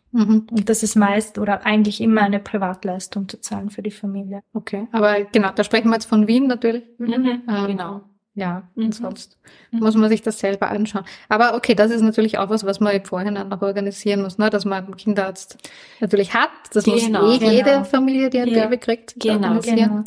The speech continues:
Speaker 2: Genau.
Speaker 3: Genau.
Speaker 1: Und dass
Speaker 2: Ja.
Speaker 1: dann diese Erstuntersuchung innerhalb der ersten Woche
Speaker 2: Mhm.
Speaker 1: stattfindet.
Speaker 2: Ja.
Speaker 3: Mhm.
Speaker 1: Jetzt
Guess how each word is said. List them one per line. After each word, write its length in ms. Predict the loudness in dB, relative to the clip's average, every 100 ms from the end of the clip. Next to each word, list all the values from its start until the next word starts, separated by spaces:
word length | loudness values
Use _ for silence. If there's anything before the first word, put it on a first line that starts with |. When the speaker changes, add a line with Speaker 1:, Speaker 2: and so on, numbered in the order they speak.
| -6
Speaker 2:
Genau. 340 | -6 -6 -8
Speaker 3:
Genau. 100 | -10 -18 _
Speaker 1:
Und 360 | 0 2 2 -2
dass 120 | 0
Speaker 2:
Ja. 40 |
Speaker 1:
dann 140 | -2 -2
diese 200 | -2 -2
Erstuntersuchung 800 | -4 -6 -4 -4 -2 -2 -2 -4
innerhalb 360 | -6 -6 -6
der 120 | -6
ersten 540 | -6 -6 -6 -6 -6 -4
Woche 300 | 0 0 2
Speaker 2:
Mhm. 120 | -2
Speaker 1:
stattfindet. 680 | 0 -4 -2 -2 -2 -2 -2
Speaker 2:
Ja. 120 | -2
Speaker 3:
Mhm. 320 | 0 -2 0 -4
Speaker 1:
Jetzt 360 | -4 -16 -20